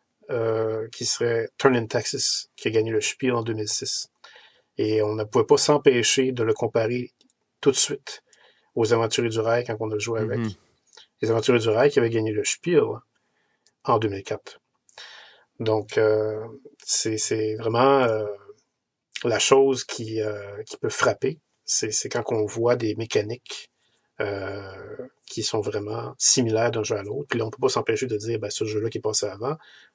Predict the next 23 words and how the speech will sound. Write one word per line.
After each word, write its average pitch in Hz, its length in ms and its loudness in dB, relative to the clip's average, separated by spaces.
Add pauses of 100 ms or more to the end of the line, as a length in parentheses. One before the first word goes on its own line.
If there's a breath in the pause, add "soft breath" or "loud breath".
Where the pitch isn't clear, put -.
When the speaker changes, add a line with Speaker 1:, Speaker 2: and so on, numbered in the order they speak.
Speaker 1:
a 113 100 -4
sûrement 113 300 4
influencé 113 460 -2
l'auteur 113 420 0
du 113 100 -8
jeu 107 140 -6
qu'on 110 140 -8
est 107 120 -8
en 117 40 -2
train 117 160 -6
de 113 40 -8
jouer 139 100 0
présentement. 110 380 -6 (580 soft breath)
Et - 40 -2
Turn 123 140 2
in 113 80 4
Taxes, 110 360 2
pour 117 120 -2
ceux 135 100 -4
qui - 60 2
n'ont 143 80 8
pas 170 120 6
joué, 123 300 -2